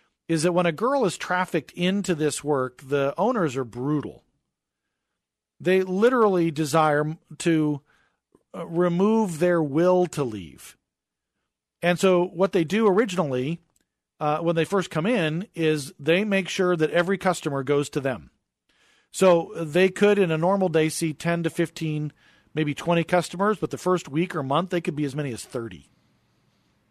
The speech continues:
And the point of it is, the reason that they do that is so that every day they can tell the girl,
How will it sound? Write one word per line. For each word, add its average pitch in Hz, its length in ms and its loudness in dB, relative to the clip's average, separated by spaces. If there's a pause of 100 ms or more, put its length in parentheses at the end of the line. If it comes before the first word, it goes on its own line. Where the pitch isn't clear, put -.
(400)
And 175 140 0
the 165 80 0
point 320 340 0
of 180 140 0
it 131 100 0
is, 139 280 -2
the 160 100 2
reason 208 300 -2
that 196 120 0
they 156 100 0
do 254 340 0
that 135 380 0 (320)
is 170 200 0
so 196 160 2
that 165 180 2
every 220 320 2
day 202 220 2
they 180 100 0
can 175 180 -6
tell 175 220 4
the 160 80 0
girl, 160 540 2